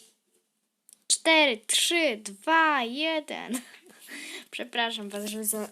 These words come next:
zawsze będę odliczać, prawie. No bo ja kocham odliczać, jak właśnie takie coś jest. Okej, co to mam być, mysz? Bo nie wiem.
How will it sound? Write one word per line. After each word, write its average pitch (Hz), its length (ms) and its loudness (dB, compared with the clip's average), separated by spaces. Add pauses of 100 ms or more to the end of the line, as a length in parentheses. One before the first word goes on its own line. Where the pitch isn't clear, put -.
(160)
zawsze 240 360 0
będę 220 240 -2
odliczać, 233 640 -2 (160)
prawie. 214 340 -2 (840)
No 220 360 -6
bo 220 140 -6
ja 226 160 -4
kocham 247 560 -2
odliczać, 214 720 -6 (100)
jak - 300 -4
właśnie 233 320 -12
takie 220 220 -14
coś - 300 -12
jest. - 580 -2 (2250)
Okej, 247 560 2 (160)
co 269 120 -4
to 269 140 -4
mam 233 280 0
być, 214 400 0
mysz? 339 680 2 (880)
Bo 247 120 -2
nie 240 260 2
wiem. 190 320 -2